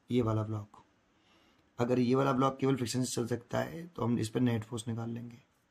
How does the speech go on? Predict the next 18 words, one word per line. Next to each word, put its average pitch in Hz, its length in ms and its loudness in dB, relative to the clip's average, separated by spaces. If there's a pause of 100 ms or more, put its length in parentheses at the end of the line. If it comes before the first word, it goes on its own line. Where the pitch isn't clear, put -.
(600)
है - 80 -6
ना, 139 80 -6
तो - 840 -20
लिखेंगे 113 420 0
नेट 120 640 0 (1600)
फोर्स 110 520 -2 (460)
on 110 300 2 (1600)
block 107 420 0 (840)
B। 104 140 -4 (1400)
तो 117 140 -8 (240)
देखो 117 200 0
यहाँ 113 200 2
पे 120 80 2
तो 127 60 2
फ्रिक्शन 127 280 -2
है 127 60 2
ही 123 80 4
नहीं 147 180 2